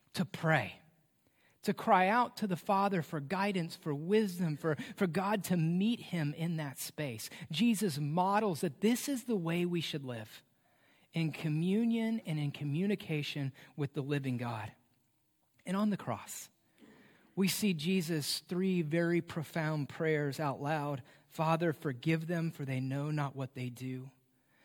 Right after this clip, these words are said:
My God, my God, why hast thou forsaken me? And Father, into your hands I commend my spirit."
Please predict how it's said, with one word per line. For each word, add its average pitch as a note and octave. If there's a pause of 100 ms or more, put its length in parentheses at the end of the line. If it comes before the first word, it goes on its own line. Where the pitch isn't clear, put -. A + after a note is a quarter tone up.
(160)
My D3+
God, F#3
my D#3+
God, E3+
why D#3
hast D#3
thou C3
forsaken C#3+
me? C3+ (640)
And C3+
Father, E3
into D3
your A#2+
hands D3 (260)
I B2+
commend C3
my A2+
spirit." G#2